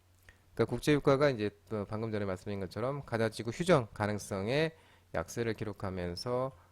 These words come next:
어, 더블유티아이가 일 점 사오 프로 하락을 했습니다. 또한 이 중동 순방 일정을 시작한 토니 블랑크 미국 국무장관이 사우디 리야드에서 열리는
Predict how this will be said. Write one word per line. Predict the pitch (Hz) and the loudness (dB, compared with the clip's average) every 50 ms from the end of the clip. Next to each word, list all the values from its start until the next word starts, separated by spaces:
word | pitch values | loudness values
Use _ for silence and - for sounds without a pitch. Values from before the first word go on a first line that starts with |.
| _ - - | _ -10 -8
어, | 90 87 87 90 90 92 | -6 -4 -4 -4 -6 -4
더블유티아이가 | - 139 143 143 135 123 - 135 123 113 107 107 104 - - 120 127 127 123 120 - - | 0 0 0 0 0 -2 -2 0 2 2 2 2 0 0 2 2 4 4 4 2 2 0
일 | 120 131 | -2 -2
점 | - 147 131 | -2 -2 0
사오 | - 151 151 | 2 2 2
프로 | 147 - - 95 87 82 80 82 | 2 0 -2 -2 -2 -2 -2 -4
하락을 | 95 113 113 107 95 98 90 95 | -4 -4 -4 -4 -4 -4 -6 -6
했습니다. | 104 101 - - - 98 85 82 80 87 80 80 - _ _ - - - - - - - - - - - - - _ | -6 -8 -10 -10 -8 -6 -6 -4 -4 -4 -4 -6 -8 _ _ -16 -16 -16 -16 -16 -18 -18 -18 -16 -18 -18 -20 -6 _
또한 | - 151 160 160 160 160 156 147 | 6 8 10 10 10 10 8 6
이 | 143 139 135 131 | 4 2 2 0
중동 | - - 151 165 190 196 | 2 2 2 4 4 4
순방 | 190 - 208 202 185 196 196 185 170 | 2 2 0 4 8 8 8 8 8
일정을 | 160 156 - 170 165 160 156 | 4 4 4 4 4 4 2
시작한 | - - 165 160 151 - - 147 127 123 135 147 - | 2 2 4 4 4 4 4 4 4 4 4 2 0
토니 | - - 165 170 156 | 2 2 2 4 2
블랑크 | 139 - 120 117 117 117 - | 2 2 2 2 2 2 0
미국 | 107 104 113 113 120 - | -4 -2 -2 -2 -4 -4
국무장관이 | - 120 113 117 110 110 110 107 107 98 98 98 101 113 131 135 120 | -4 -4 -4 -2 -2 -2 -2 -2 0 0 0 0 0 0 0 -2 0
사우디 | - - 147 143 147 147 131 123 113 - - 104 | 2 4 4 4 4 4 2 0 0 -2 -4 -2
리야드에서 | 107 107 113 123 131 131 117 - 117 | 2 4 4 4 4 4 2 2 2
열리는 | 107 98 95 95 92 95 120 139 135 | 0 2 2 2 2 0 0 0 -2